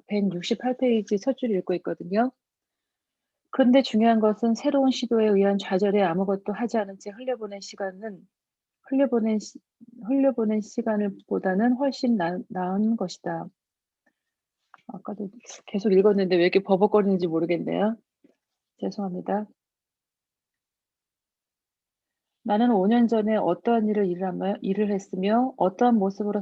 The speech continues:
살았는지, 그 당시 가장 고민하고 중요하게 여겼던 일은 무엇이었는지 돌이켜본다."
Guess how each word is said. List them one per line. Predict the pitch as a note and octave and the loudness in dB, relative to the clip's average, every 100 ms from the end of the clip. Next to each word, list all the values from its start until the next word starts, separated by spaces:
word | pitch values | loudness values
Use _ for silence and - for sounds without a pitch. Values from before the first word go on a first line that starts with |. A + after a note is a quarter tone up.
| F#3+ | -6
살았는지, | A#3 A#3 G#3 F#3 E3+ G3 F3 E3+ _ _ _ - | -6 -4 -2 -4 -6 -4 -4 -6 _ _ _ -6
그 | - A#3+ | -2 0
당시 | G#3 F#3+ F#3+ A3+ | 0 0 0 -2
가장 | A3 G3 G#3+ G#3 | -2 -2 0 -2
고민하고 | G3 G3 G3 F#3 F#3+ | -2 0 0 0 -2
중요하게 | G3 - G3+ G3 F#3+ F3+ | -4 -4 -2 0 -2 -2
여겼던 | E3 F#3+ - F#3 F3 | -4 -6 -6 -6 -4
일은 | F#3+ F3 | -6 -6
무엇이었는지 | F3 G3 G3 G3+ F#3 F3+ G3 | -2 -2 -2 -4 -4 -6 -6
돌이켜본다." | F#3 F3+ - E3+ E3+ E3 E3 | -8 -8 -8 -8 -8 -8 -10